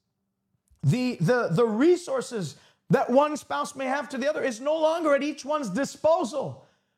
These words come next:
There's a complete severance. There's a complete splitting. There's a divorce from it. That person is dead to the other. They don't talk anymore. They're severed. They're cut off. That's what G-,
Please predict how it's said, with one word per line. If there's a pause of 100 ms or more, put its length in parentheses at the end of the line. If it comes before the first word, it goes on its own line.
(120)
There's
a
complete
severance. (340)
There's
a
complete
splitting. (240)
There's
a
divorce
from
it. (960)
That
person
is
dead (260)
to
the
other. (120)
They
don't
talk
anymore.
They're
severed.
They're
cut
off.
That's
what
G-,